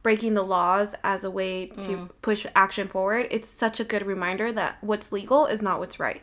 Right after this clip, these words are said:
Speaker 2: Yeah.
Speaker 1: Because this is, like, the Supreme Court
Speaker 2: Yeah.
Speaker 1: deciding it, you know, and so, like, Martin Luther King, he realized this. Like,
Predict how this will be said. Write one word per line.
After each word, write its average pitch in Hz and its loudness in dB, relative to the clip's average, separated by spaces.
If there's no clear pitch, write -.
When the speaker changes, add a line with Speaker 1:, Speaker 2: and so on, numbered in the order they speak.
Speaker 2:
Yeah. 185 -10
Speaker 1:
Because 233 0
this 240 -4
is, 262 -2
like, 214 -4
the 214 4
Supreme 208 -2
Court - -6
Speaker 2:
Yeah. 180 -8
Speaker 1:
deciding 226 2
it, 190 -4
you 214 0
know, 202 0
and 208 -4
so, 185 -4
like, 240 2
Martin 220 2
Luther 208 -2
King, 202 -2
he 214 4
realized 196 0
this. 156 -8
Like, 190 -6